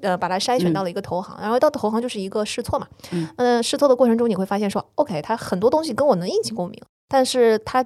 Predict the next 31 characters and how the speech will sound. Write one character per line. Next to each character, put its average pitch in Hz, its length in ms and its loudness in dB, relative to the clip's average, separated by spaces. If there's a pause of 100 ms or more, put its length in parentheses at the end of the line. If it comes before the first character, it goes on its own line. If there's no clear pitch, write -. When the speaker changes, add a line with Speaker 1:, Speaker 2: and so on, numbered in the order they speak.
Speaker 1:
长 202 200 -2
远 269 120 2
的 - 100 -4
意 254 140 0
义 240 40 2
感 170 160 -2
好 - 140 -8
像 202 180 -4
还 196 240 -2
是 427 160 -2
不 - 80 -8
行， - 160 -6 (400)
那 285 120 4
我 190 120 6
又 285 120 4 (180)
排 - 180 2
除 185 140 -6
掉 180 100 -4
了 165 80 -4
一 160 60 -8
个 160 80 -2
选 - 160 -10
项。 - 160 -10 (380)
啊， - 160 0
然 180 120 0
后 220 140 2
接 254 160 2
下 311 100 6
来 190 240 2
就， 190 320 2 (120)
呃， 170 280 -2